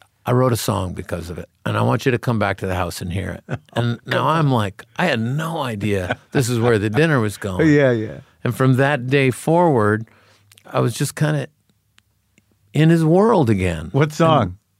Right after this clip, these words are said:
Speaker 1: And, uh, Down South from the Highway Companion
Speaker 2: Yeah, yeah, yeah,
Speaker 1: record.
Speaker 2: yeah, yeah, yeah.
Speaker 1: You know, and he, like, went on to, and Terry Gross and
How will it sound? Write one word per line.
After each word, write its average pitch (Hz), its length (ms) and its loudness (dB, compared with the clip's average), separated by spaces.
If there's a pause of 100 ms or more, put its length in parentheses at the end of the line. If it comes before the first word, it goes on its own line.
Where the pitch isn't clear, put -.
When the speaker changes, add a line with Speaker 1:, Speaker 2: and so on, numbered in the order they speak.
Speaker 1:
And, 123 80 -2
uh, 113 260 0 (760)
Down 120 420 2
South 120 480 -2
from 101 460 -2
the 95 160 0 (240)
Highway 107 400 0
Companion 110 480 0
Speaker 2:
Yeah, 127 100 2
yeah, 117 80 2 (200)
yeah, 107 100 0
Speaker 1:
record. 104 120 0
Speaker 2:
yeah, 113 80 -4
yeah, 113 240 -2
yeah. 139 160 0
Speaker 1:
You - 20 0
know, 160 160 4
and 139 80 4
he, 151 100 4
like, 139 160 2
went 127 200 2
on 127 200 2
to, 110 200 0 (440)
and 123 260 -6
Terry 135 300 2
Gross 117 480 2
and 95 160 -4